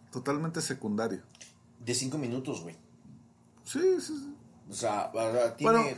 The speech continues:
Speaker 1: como
Speaker 2: tres,
Speaker 1: dura tres
Speaker 2: cuatro,
Speaker 1: horas, cinco
Speaker 2: cinco.
Speaker 1: minutos cada media hora vamos a poner.
Speaker 2: <laughs> Sí.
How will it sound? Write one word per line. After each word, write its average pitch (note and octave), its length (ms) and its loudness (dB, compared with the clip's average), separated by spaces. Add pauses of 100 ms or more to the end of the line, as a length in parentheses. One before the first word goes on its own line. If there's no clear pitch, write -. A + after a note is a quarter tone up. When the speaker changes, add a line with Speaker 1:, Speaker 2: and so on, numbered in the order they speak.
Speaker 1:
como G3 220 8
Speaker 2:
tres, B3+ 100 6
Speaker 1:
dura C#4 160 10
tres C4+ 120 6 (100)
Speaker 2:
cuatro, B3+ 80 8
Speaker 1:
horas, B3 180 6
cinco B3+ 200 4
Speaker 2:
cinco. B3 120 6
Speaker 1:
minutos A#3 380 4
cada G#3 240 0
media F#3+ 240 6
hora D#3 160 6
vamos C3+ 300 -2
a C#3 60 2
poner. B3 260 8 (340)
Speaker 2:
<laughs> F#3 400 4
Sí. A#2+ 400 -4